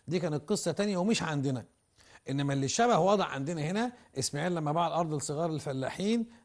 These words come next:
آه، تشابه مع وزارة مين؟ سعد باشا زغلول. طيب، نظرا لسياسة مصر، نظرا،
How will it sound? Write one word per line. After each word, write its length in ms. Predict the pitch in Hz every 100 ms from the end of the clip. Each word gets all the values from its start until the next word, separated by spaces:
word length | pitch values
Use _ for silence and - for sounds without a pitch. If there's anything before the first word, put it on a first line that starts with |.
| -
آه، 160 | 156 156
تشابه 440 | 156 - 180 160
مع 180 | 165 147
وزارة 300 | 143 175 151
مين؟ 300 | 170 185 190 -
سعد 600 | - 175 165 160 156 -
باشا 680 | 123 160 175 - 180 180 127
زغلول. 500 | 139 139 135 117 107 - _ _ _ _
طيب، 260 | 143 127 101 - _ 127
نظرا 420 | 156 214 214 202
لسياسة 560 | 165 147 165 190 185 156
مصر، 480 | 160 196 - 208 220 - _ - - _ _ _ _ _ _ _ _ _ _ _ _ - - - -
نظرا، 580 | 139 175 190 202 220